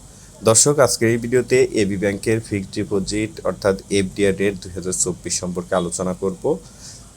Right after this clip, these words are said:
আপনারা যদি এবি ব্যাংকে এফডিআর করতে চান, সেই ক্ষেত্রে কত বছর মেয়াদি এফডিআর করতে পারবেন এবং কত বছরের জন্য কত বছর মুনাফা প্রদান করছে এবং কী কী ধরনের ডকুমেন্টস প্রয়োজন হবে এফডিআর করার জন্য, বিস্তারিত আলোচনা করব।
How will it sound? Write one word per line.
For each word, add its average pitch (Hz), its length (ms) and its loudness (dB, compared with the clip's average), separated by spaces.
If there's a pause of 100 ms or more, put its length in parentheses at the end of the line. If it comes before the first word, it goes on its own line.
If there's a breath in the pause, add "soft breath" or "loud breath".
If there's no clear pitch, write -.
(420 loud breath)
আপনারা 110 320 2
যদি 113 140 2 (160)
এবি 101 160 2
ব্যাংকে 101 340 0 (200)
এফডিআর 90 400 0
করতে 92 300 -2
চান, 110 140 2 (120)
সেই 95 160 2
ক্ষেত্রে 95 360 -2 (200)
কত 98 180 0 (120)
বছর 92 240 2 (100)
মেয়াদি 90 280 0
এফডিআর 90 380 -2
করতে 90 220 -6
পারবেন 90 360 -2 (120)
এবং 104 240 -6
কত 104 200 -2 (140)
বছরের 101 360 0
জন্য 101 240 -4 (160)
কত 92 140 0 (120)
বছর 90 320 -2
মুনাফা 92 380 -4
প্রদান 95 220 0 (100)
করছে 95 280 -4 (120)
এবং 101 200 0
কী 123 140 -4
কী 127 140 -6
ধরনের 107 400 -2
ডকুমেন্টস 95 480 -2
প্রয়োজন 90 420 -2
হবে 92 260 -2
এফডিআর 80 340 -4
করার 87 280 -2
জন্য, 98 180 -4 (800 loud breath)
বিস্তারিত 95 460 0
আলোচনা 78 420 -4
করব। - 300 -14